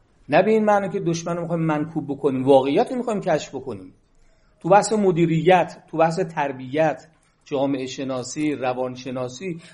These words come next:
و علوم مختلف، بالاخره اسلام نظر دارد یا ندارد؟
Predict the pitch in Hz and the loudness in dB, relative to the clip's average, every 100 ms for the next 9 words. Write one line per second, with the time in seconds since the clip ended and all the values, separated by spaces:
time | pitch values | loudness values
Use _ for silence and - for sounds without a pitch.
0 | - 180 240 254 240 226 214 202 185 180 | -10 4 4 4 -2 -2 -2 0 0 2
1 | 165 160 165 165 185 180 165 165 180 190 | 0 2 -2 0 0 0 -4 -2 0 0
2 | 175 156 180 180 170 185 190 185 160 147 | 0 0 0 0 2 2 2 0 -2 -2
3 | 143 160 143 135 127 120 | -2 -4 -4 -4 -6 -10